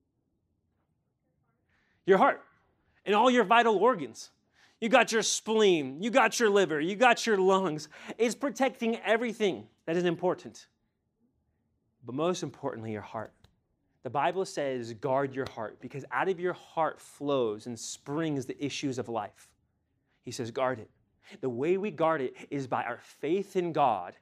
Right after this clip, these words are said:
and our love for God and love for people. When we love God absolutely and we put our trust in him absolutely, it'll guard our hearts from the lies of the enemy,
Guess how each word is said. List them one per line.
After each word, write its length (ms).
and 120
our 120
love 240
for 220
God 320
and 140
love 160
for 140
people. 400
When 200
we 180
love 360
God 340
absolutely 840
and 160
we 100
put 220
our 100
trust 600
in 80
him 300
absolutely, 800
it'll 220
guard 560
our 220
hearts 600
from 220
the 100
lies 400
of 80
the 180
enemy, 460